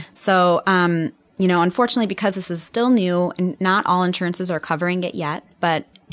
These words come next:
i-, over the last few years, they've really come a long way with,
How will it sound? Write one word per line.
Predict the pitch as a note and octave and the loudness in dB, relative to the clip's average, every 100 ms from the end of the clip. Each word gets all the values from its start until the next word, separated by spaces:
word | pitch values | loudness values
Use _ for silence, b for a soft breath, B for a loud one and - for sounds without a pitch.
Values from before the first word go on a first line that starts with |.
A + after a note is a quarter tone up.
| - - | -16 -4
i-, | F3 E3 | -4 -2
over | F#3+ F#3+ | -2 -2
the | F#3+ | -2
last | F3 F3 - | -2 -2 -4
few | G3 | -6
years, | F3+ F3 E3+ | -2 0 -2
they've | E3+ D#3+ | -2 -6
really | E3 F3 | -4 -6
come | E3+ F3 | -4 -4
a | |
long | D#3+ D#3+ D#3 | -2 -2 -2
way | D#3 D3 D3+ | -4 -4 -4
with, | D3 D#3 D3 C#3+ | -6 -4 -6 -6